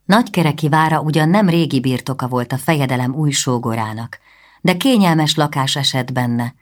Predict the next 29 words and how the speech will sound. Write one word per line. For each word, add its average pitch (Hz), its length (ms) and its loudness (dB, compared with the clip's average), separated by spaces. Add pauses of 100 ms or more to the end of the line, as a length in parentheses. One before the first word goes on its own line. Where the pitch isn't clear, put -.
(220)
és 156 160 -4
Bánffy 202 360 0
Dénes 139 360 0
saját 147 360 -2
kedvére 123 440 -8
is 123 140 -8
formálta. 131 680 -12 (580)
Nagybátyjától, 175 840 2
Bocskai 180 440 -2
Istvántól 135 540 -4
kapta, 131 540 -6 (120)
még 185 200 0
annak 170 280 2
fejedelemsége 120 920 -4
idején. 123 600 -14 (680)
Túl 190 260 2
tágas 151 440 0
éppen 151 320 -2
nem 139 240 2
volt, 120 400 -8 (360)
de 170 160 0
Bocskai 165 580 0
annak 185 340 2
idején, 127 440 -4
mikor 139 360 -2
még 147 200 -2
maga 170 240 2
lakott 123 320 -6
benne, 127 400 -4